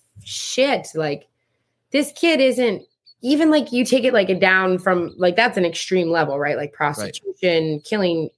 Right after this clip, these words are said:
Speaker 1: killing people. And, like, that kid who's misbehaving at school or being an asshole at school, like, he isn't being an asshole at school because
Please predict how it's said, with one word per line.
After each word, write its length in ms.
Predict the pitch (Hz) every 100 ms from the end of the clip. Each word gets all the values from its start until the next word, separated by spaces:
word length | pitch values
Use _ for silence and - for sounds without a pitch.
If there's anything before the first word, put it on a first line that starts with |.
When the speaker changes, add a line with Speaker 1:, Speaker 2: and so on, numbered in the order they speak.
| -
Speaker 1:
killing 320 | 208 180 165
people. 220 | 185 160
And, 120 | 156 - _ - _
like, 240 | 202 202 - _
that 200 | 294 311
kid 360 | - 330 320
who's 320 | - 269 202 185
misbehaving 760 | 185 233 - 220 196 226 220
at 140 | 196 190
school 640 | - 170 180 226 233 220 _ _ _ _
or 140 | - 156
being 320 | 190 214 214
an 80 | 190
asshole 480 | 175 208 214 226 208
at 140 | 185
school, 240 | - 214
like, 160 | 214 185
he 220 | - 269
isn't 260 | 320 311 254
being 240 | 247 262
an 80 | 233
asshole 340 | 214 233 226 202
at 160 | 185
school 280 | - 208 226
because 600 | 175 160 185 170 160 -